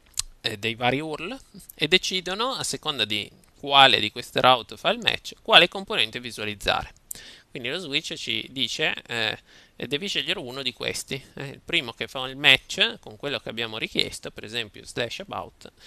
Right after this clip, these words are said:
è quello da utilizzare per decidere che cosa visualizzare", e verrà visualizzato quindi il componente about. E il tutto avviene all'interno del router, che ovviamente gestirà per noi, come abbiamo detto, l'interazione col browser per quanto riguarda gli U R L, la history, eccetera.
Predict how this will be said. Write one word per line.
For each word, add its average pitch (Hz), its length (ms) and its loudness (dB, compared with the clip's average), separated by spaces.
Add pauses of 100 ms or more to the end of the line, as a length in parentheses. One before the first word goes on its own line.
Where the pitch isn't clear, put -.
(180)
è - 120 -6
quello 151 340 -4
da 120 300 6
utilizzare 127 680 2
per - 160 -8
decidere 139 420 -6
che - 140 -8
cosa 107 220 -14
visualizzare", - 760 -16
e - 140 0
verrà 220 240 4
visualizzato 214 640 -4
quindi 113 220 -12
il - 40 -16
componente - 580 -12
about. 107 580 -12 (840)
E - 80 -4
il 165 80 -6
tutto 262 240 -4
avviene 170 280 10
all'interno 139 480 6
del 196 140 -2
router, 190 400 -8
che - 140 0
ovviamente 147 440 -8
gestirà 117 420 -4
per 170 160 -14
noi, 127 180 -10
come 127 200 -10
abbiamo 107 280 -10
detto, 104 340 -6
l'interazione 113 1000 -8 (100)
col 143 140 -16
browser 107 500 -2
per - 140 -20
quanto 104 260 -16
riguarda 117 600 -4
gli - 140 -20
U 110 100 -16
R 110 340 2
L, 117 140 -8
la 113 100 -4
history, - 500 -8
eccetera. - 500 -16